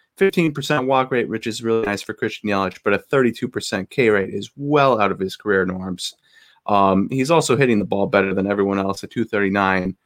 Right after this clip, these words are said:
iso and a higher babip at two sixty-four. Um, but you'll notice with all of these guys that their batting average on balls in play, their babips extremely low. Cody Bellinger, two sixteen, two ninety-four, four oh nine, which you can see, and a point four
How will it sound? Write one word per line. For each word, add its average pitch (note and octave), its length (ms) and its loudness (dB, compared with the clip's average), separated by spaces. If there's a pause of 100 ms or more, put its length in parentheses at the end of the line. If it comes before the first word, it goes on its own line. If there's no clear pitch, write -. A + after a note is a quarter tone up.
(200)
iso G2 500 0
and G2+ 140 0
a G2+ 60 -4
higher E3 240 2
babip G#2+ 400 2
at F#2+ 140 -6
two A2+ 120 -2
sixty-four. F#2 720 0 (320)
Um, G#2 240 2
but G#2 220 6
you'll C3 140 8
notice A#2+ 340 4
with G#2 180 -4
all A2+ 220 6
of G2 80 0
these F#2 180 -2
guys F#2 320 -2
that G2 160 -10
their F#2 160 -2
batting G2+ 340 0
average G2 280 -2
on G2 100 -8
balls G2 300 -2
in F#2 80 -4
play, F3 240 0
their F3 160 0
babips D#3+ 420 0 (180)
extremely A#2 680 0
low. F#2+ 300 -4 (520)
Cody E3+ 220 6
Bellinger, D#3 600 4 (1160)
two E3 140 2
sixteen, D#3 600 0
two D#3 140 -2
ninety-four, C#3 480 2
four B2+ 200 0
oh - 20 0
nine, C#3+ 340 0
which C3+ 180 -8
you C3 60 -6
can B2+ 160 -4
see, C3 360 -2
and A2 100 -2
a - 20 -2
point A#2 320 -2
four A#2 320 2